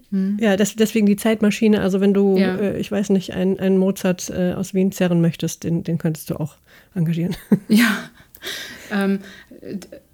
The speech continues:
Speaker 1: die ganz Großen aus jeder Epoche, über allem Bach, würde ich auf jeden Fall, äh, mit reinnehmen. Aus der klassischen,
Speaker 2: Mhm.
Speaker 1: äh, äh, aus der klassischen Zeit,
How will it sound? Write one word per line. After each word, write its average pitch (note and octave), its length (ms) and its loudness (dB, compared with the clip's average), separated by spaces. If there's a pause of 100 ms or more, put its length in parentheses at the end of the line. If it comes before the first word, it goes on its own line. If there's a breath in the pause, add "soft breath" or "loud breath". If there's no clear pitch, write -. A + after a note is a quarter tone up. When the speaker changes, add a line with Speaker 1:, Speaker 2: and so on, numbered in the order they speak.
(120)
Speaker 1:
die G#3+ 200 -4
ganz A#3 240 -2
Großen B3 320 0
aus F#3+ 180 -2
jeder G3 220 -2
Epoche, A3 380 -6
über F#3 280 -4
allem F#3 260 -2
Bach, G3 360 -8 (100)
würde F#3+ 180 -8
ich - 140 -10
auf F3+ 120 -12
jeden G3 220 -2
Fall, F#3 460 -4
äh, G3 100 -8
mit F#3 240 -6
reinnehmen. F3+ 600 -4 (240 loud breath)
Aus - 180 -10
der F#3 100 -8
klassischen, F#3 680 -4
Speaker 2:
Mhm. F3 100 2
Speaker 1:
äh, F3 880 -6
äh, E3+ 40 -12 (340 loud breath)
aus - 140 -6
der G3 100 -4
klassischen F#3+ 420 -4
Zeit, F3 400 -6